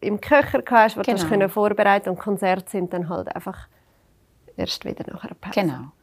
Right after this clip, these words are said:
Speaker 2: Und klar, ich meine, es ist auf Ende Jahr noch eine weitere neue Musik geplant, die im Moment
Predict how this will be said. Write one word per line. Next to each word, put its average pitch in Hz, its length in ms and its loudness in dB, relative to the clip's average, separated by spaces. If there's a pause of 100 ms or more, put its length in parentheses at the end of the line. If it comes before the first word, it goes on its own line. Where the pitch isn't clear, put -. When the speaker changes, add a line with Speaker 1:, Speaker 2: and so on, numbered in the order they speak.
(300)
Speaker 2:
Und 202 60 -10
klar, 233 320 6
ich 233 100 -4
meine, 196 200 0
es 190 80 -6
ist 214 160 -4
auf 196 100 -8
Ende 196 260 -2
Jahr 196 320 2
noch 190 140 -2
eine 180 140 -2
weitere 196 440 -6
neue 185 220 0
Musik 208 280 -4
geplant, 254 500 0
die 208 60 -2
im 190 80 -2
Moment 180 500 -4